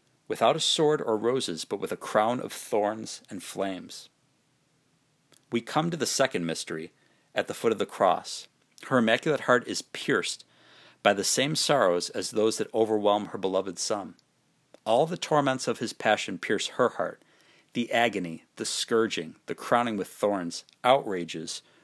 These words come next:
crucifixion. She also is bent down under the weight of the sins of the world. Her heart is mortally wounded by so many crimes, outrages, blasphemies,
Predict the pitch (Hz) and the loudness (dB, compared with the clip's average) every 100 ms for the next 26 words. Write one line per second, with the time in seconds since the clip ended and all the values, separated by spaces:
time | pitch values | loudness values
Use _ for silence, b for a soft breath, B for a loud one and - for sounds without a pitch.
0 | b - 135 - - 110 - - - - | b -4 -2 -2 0 0 0 -8 -12 -18
1 | _ _ _ _ _ - - 131 120 156 | _ _ _ _ _ -6 -2 2 2 2
2 | 196 139 - 120 120 120 113 117 117 110 | 0 -2 2 2 4 2 2 0 -2 -2
3 | 95 85 98 - - 101 95 - 110 104 | -2 -2 -4 -4 -8 -8 -6 -4 -4 -2
4 | 104 87 92 123 53 - b b b b | -2 -2 -2 -2 -4 -8 b b b b
5 | b b b b b _ - 117 147 156 | b b b b b _ -4 4 4 4
6 | 123 110 104 120 131 107 104 113 98 85 | -4 0 2 4 2 0 0 -2 -2 -2
7 | b b b 104 92 - 131 123 - - | b b b 0 2 2 2 0 -4 0
8 | 101 101 82 78 - - _ 117 131 - | 2 2 -2 -10 -14 -16 _ 4 4 2
9 | 95 87 - - - - - 95 107 - | -4 -6 -10 -12 -16 -14 -4 4 4 4
10 | - 80 73 - - | -2 -6 -10 -12 -16